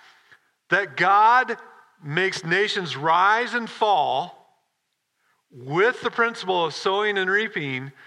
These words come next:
you have another truth that we need to introduce. I've already alluded to it, and that is this. When a nation gives itself over to sin, God destroys it.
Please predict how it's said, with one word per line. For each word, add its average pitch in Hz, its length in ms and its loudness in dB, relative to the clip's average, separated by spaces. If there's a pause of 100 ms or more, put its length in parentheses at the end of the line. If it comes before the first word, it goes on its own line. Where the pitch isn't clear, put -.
(180)
you 143 160 -8
have 156 240 2
another 208 380 0
truth 120 440 -6
that 151 120 -12
we 135 120 -6
need 131 160 -4
to 131 120 -4
introduce. 117 760 -8 (500)
I've 135 140 -4
already 190 240 0
alluded 190 460 0
to 127 200 -2
it, - 80 -6
and 151 80 -8
that 208 180 2
is 208 140 -6
this. 160 440 0 (440)
When 151 160 -2
a 165 80 -2
nation 175 760 -2 (380)
gives 196 380 -2
itself 208 400 -2
over 180 220 -2
to 170 100 -6
sin, 143 640 -2 (460)
God 151 260 0
destroys 113 460 -8
it. 95 100 -14